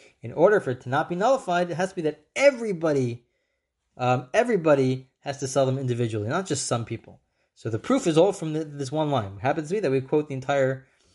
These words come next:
the entire piece here, the entire brisa. Uh, but the proof is gonna be from that one line. It says that it does become nullified. Oh, Rabbi Yochanan says, "This is a proof to me. I have a proof because according to you, Rish Lakish, it shouldn't be nullified because some people do sell them individually."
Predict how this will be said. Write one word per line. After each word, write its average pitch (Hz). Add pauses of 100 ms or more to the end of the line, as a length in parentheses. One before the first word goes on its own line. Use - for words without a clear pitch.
(220)
the 131
entire 160
piece 285
here, 113 (420)
the 123
entire 139
brisa. 147 (720)
Uh, 117 (240)
but 123
the 127
proof 190
is 147
gonna 143
be 156
from 151
that 147
one 175
line. 233
It 143
says 175
that 151
it 143
does 208
become 202
nullified. 202
Oh, 254
Rabbi 165
Yochanan 208
says, 202
"This 160
is 196
a 240
proof 302
to 311
me. 262 (640)
I 135
have 175
a 220
proof 311
because 156 (480)
according 202
to 233
you, 302
Rish 202
Lakish, 180
it 135
shouldn't 175
be 147
nullified 127
because 147
some 151
people 208
do 269
sell 240
them 214
individually." 190